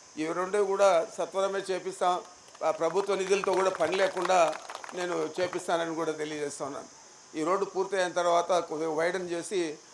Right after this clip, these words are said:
అక్కడ సర్కిల్ ఏర్పాటు చేస్తాం. అదేవిధంగా ఈ కాంపౌండ్ వాల్ కూడా ఎన్ని మీటర్లు కావాలో మీరు లెక్క చెప్తే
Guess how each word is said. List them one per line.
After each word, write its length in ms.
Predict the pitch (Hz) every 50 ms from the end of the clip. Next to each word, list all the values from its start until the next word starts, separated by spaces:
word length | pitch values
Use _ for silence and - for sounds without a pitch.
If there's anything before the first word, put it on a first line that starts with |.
| - - - -
అక్కడ 180 | 156 151 156 143
సర్కిల్ 320 | - 175 156 151 165 180
ఏర్పాటు 360 | 185 175 175 - 175 165 156
చేస్తాం. 340 | 175 175 - - 208 185 180 156 - - - - - - - - -
అదేవిధంగా 840 | - 160 175 202 196 202 196 190 190 190 190 190 185 165 147 - - - - - -
ఈ 240 | - 180 180 175 165 -
కాంపౌండ్ 400 | - 185 185 185 180 190 185 185
వాల్ 200 | 180 180 175 185
కూడా 440 | 175 156 185 180 185 175 165 156 156 -
ఎన్ని 200 | 160 165 175 190
మీటర్లు 360 | 190 190 185 185 185 185 180
కావాలో 440 | 175 175 170 175 175 175 175 175 170
మీరు 240 | 165 165 160 160 151
లెక్క 220 | 151 160 160 -
చెప్తే 600 | 196 170 175 - - - 190 190 180 160 147 -